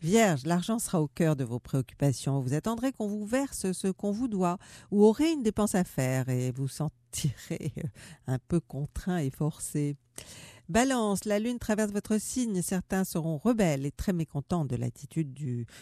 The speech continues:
conjoint ou d'un enfant. D'autres seront simplement plus émotifs et susceptibles. Scorpion, vous resterez à l'ombre, au propre comme au figuré, et tirerez les ficelles.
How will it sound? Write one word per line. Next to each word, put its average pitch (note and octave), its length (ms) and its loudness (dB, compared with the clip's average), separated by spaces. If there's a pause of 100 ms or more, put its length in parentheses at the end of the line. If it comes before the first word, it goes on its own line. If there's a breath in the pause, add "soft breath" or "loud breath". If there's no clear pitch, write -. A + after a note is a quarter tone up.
(140 loud breath)
conjoint G3 480 -2
ou B2+ 60 -4
d'un C3+ 240 0
enfant. D3 380 -6 (320 loud breath)
D'autres C4+ 400 2
seront A3 260 -4
simplement G3 480 -2
plus D#3 240 -2
émotifs C#3+ 540 0
et C3 60 0
susceptibles. D3+ 840 -4 (720 loud breath)
Scorpion, A3 520 2
vous F#3 100 0
resterez F3+ 480 2
à C3+ 80 2
l'ombre, C3+ 560 0
au C#3 100 2
propre C3+ 680 -4
comme C3 180 -4
au C3 60 0
figuré, C3 680 -4
et C3 60 -6
tirerez F3 480 -4
les B2+ 80 -6
ficelles. C3 760 -6